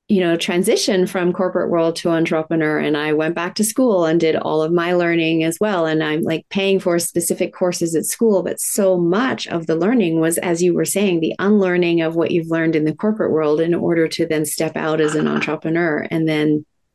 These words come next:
you know, paying for coaching in order to learn how to set up my business, et cetera, et cetera, et cetera. So I really resonate with all of that, as well as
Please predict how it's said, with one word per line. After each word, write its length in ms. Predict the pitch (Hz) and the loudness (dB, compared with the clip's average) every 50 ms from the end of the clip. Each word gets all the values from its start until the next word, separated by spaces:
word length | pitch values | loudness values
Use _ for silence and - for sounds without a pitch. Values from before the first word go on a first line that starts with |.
| _ _ | _ _
you 200 | - 170 165 151 | -2 0 0 0
know, 80 | 160 - - - - - - - - - _ - | 0 -2 -6 -14 -18 -18 -20 -20 -20 -14 _ -4
paying 300 | - 196 190 190 202 196 | -2 0 2 2 2 0
for 120 | - 185 | 0 -4
coaching 520 | 185 - 233 262 247 - 214 185 175 170 | -2 0 0 0 2 2 0 2 2 2
in 160 | 170 170 170 170 | 2 2 2 2
order 280 | 170 170 170 165 170 | 2 2 2 2 0
to 440 | 165 - - 170 165 156 160 165 - - - - - - _ | 0 0 0 2 2 2 2 0 -2 -8 -18 -20 -20 -8 _
learn 300 | 175 180 180 180 180 180 | -2 0 0 2 0 0
how 360 | 185 165 180 190 202 190 190 | 0 -2 -4 -2 0 0 0
to 160 | 180 185 180 | 0 0 -2
set 220 | 175 - 175 170 180 | -2 -2 -2 -4 -4
up 160 | 175 - - | -4 -4 -4
my 160 | 170 165 170 | -2 -2 0
business, 440 | 165 185 185 175 170 160 151 160 - | 0 0 0 2 0 0 0 0 -2
et 140 | 147 143 - | -2 -4 -2
cetera, 360 | - 160 170 - 165 165 - | -4 -6 -6 -4 -4 -4 -4
et 140 | - 170 - | -4 -4 -4
cetera, 340 | - 165 165 - - 156 - | -6 -6 -6 -4 -4 -4 -4
et 160 | - 165 - | -4 -4 -4
cetera. 440 | - 185 180 175 - 165 156 - - | -4 -4 -4 -4 -4 -4 -4 -4 -6
So 400 | - - 175 165 - - - - - - - - - - - - | -6 -4 -4 -2 -2 -4 -6 -10 -14 -20 -20 -20 -20 -20 -12 -6
I 80 | - 180 | -2 0
really 300 | 180 196 202 202 180 170 | 2 2 4 2 2 2
resonate 480 | 175 170 180 180 180 170 160 156 82 | 0 0 0 0 2 2 2 0 0
with 180 | - 156 170 - - | 0 -2 -2 -4 -4
all 200 | - 165 180 196 | -2 0 0 0
of 100 | 196 175 | 0 0
that, 300 | 165 156 156 160 165 - | -2 -4 -4 -4 -6 -4
as 180 | - 170 165 165 | -4 -4 -4 -2
well 360 | 165 170 180 214 240 233 202 170 | -2 -2 0 0 0 0 0 2
as 320 | 165 160 160 165 170 - | 2 2 0 0 -2 -6